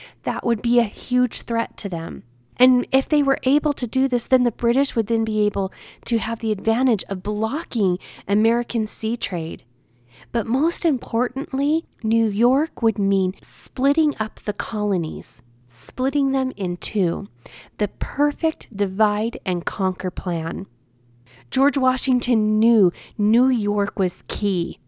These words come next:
but what he didn't know is if the British would land on Long Island or in New York. So he made the decision to split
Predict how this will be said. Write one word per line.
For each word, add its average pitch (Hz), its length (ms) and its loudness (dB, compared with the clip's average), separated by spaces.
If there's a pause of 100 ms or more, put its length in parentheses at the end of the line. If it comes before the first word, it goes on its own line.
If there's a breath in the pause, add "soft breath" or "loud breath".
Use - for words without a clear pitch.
(120)
but 220 140 2
what 220 160 2
he 233 180 0
didn't 247 420 4
know 160 380 0 (380 loud breath)
is 226 220 4
if 254 240 4
the 226 100 2
British 247 420 2
would 226 160 2
land 208 440 0
on 180 360 0 (220)
Long 180 400 0
Island 214 640 2 (440)
or 208 280 4 (100)
in 214 300 0
New 220 120 0
York. 240 640 -2 (340 soft breath)
So - 280 2
he 226 200 2
made 220 220 2
the 277 80 0
decision 190 760 -2 (200)
to 233 120 -2
split - 600 -2